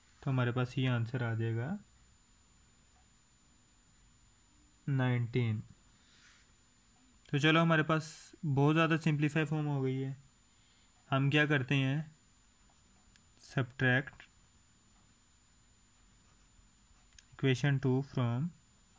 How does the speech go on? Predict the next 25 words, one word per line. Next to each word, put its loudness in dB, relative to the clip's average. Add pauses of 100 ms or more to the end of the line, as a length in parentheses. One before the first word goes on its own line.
(1300)
वन, 0 (1120)
हमारे 2
पास -2 (400)
वन 2
पहले 2
लिख 0
लेते -2
हैं, -2 (840)
ए 2
वन 0
प्लस -2 (280)
फ़ोर 0
डी 0 (460)
is 0
equal -2
to -2
nineteen, -2 (1200)
और -4
टू 2
हम 2
बाद 0
में 0
लिख 0
लेते -2
हैं, -2